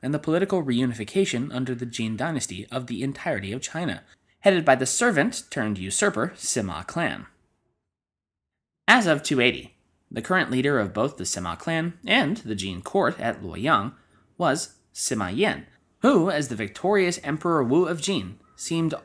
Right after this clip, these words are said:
to all the world poised to be the next Gaozu of Han, by which, of course, I mean the founder of a long-lived, highly successful imperial dynasty. But, as we will see today,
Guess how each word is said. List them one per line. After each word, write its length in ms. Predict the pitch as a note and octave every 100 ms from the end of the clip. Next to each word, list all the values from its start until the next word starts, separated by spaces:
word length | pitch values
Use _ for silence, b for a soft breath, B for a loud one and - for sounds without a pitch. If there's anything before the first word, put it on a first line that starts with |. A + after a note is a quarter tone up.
| -
to 140 | C#3
all 160 | B2 G#3
the 80 | A3+
world 440 | F#3+ A#2+ B2 -
poised 320 | - C3 B2
to 60 | A2
be 80 | A2+
the 80 | A2+
next 440 | G#2+ C3+ - -
Gaozu 480 | G2 F2+ G#2+ D3 D3+
of 100 | C#3+
Han, 380 | - G3 E2+ G2 B B B B B _ _
by 120 | G#2+
which, 140 | G2 G2+
of 100 | F#2+
course, 220 | C3 B2
I 100 | C3+
mean 300 | C#3 C3+ D3
the 80 | D3
founder 400 | D3+ C#3+ C#3 D3+
of 100 | C3
a 40 | A2
long-lived, 720 | G2+ C3 D#3+ D#3 F#3 F#3 F3+ b b -
highly 280 | F#3 G#3
successful 640 | F#3+ - - G#3+ G3+ A#2+ C3
imperial 400 | C#3 A2 G2+ G#2
dynasty. 580 | B2 D#3 A2+ - - _ _ _ _ _ _ _ _ _ _ _ _ _ C#3
But, 200 | B2+ -
as 200 | A#2 A#2
we 100 | B2+
will 160 | B2+
see 300 | A2+ - G3+
today, 400 | A3+ F3+ - -